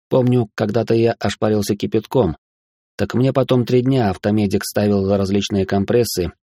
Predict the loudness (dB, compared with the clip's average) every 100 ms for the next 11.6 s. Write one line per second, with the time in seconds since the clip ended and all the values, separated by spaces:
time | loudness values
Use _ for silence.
0 | _ _ -8 -4 0 0 2 2 2 2
1 | 0 0 0 2 2 0 0 2 2 0
2 | -4 -2 0 0 -2 -6 -4 -2 -4 -6
3 | -8 -16 _ _ _ _ _ _ _ -6
4 | -4 2 0 0 -8 -6 -2 -2 0 0
5 | 2 4 4 2 2 0 -2 -2 0 2
6 | 2 2 0 0 -2 0 -2 -2 -2 -2
7 | 0 0 0 0 0 0 -2 -2 -2 -4
8 | -4 -6 -6 -12 _ _ _ _ _ _
9 | _ 0 0 0 -2 -2 0 -2 0 0
10 | 0 -4 -4 -2 -2 0 0 2 0 0
11 | 2 2 2 0 0